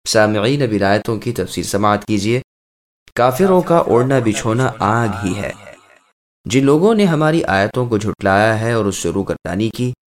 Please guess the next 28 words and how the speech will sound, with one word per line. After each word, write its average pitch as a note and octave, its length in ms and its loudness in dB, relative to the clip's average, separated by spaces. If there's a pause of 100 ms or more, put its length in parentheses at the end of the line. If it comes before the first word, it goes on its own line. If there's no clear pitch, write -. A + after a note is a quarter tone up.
(240)
ان F3+ 140 2
کے A3+ 120 0
لیے A3+ 140 0
آسمان C#3+ 440 0
کے C3 120 -2
دروازے A2 440 0
نہیں G#2 320 -2
کھولے A2 260 0
جائیں G#2 340 0
گے، A2 120 -2 (420)
یعنی C3 260 2
نہ B2+ 320 0
ان A#2+ 180 -2
کا G#2 340 0
عمل G#2+ 260 2
صالح G2+ 400 0 (100)
اوپر G2+ 320 0
چڑھایا A2 460 0
جائے A#2 380 0
گا، C#3 140 -2
نہ B2 100 -2
دعائیں۔ F#2+ 420 -2 (960)
رسول F#3+ 260 0
اللہ G#3+ 220 0
صلی F3+ 240 -2
اللہ D3+ 500 2
علیہ A#2+ 440 2
وسلم G#2 580 0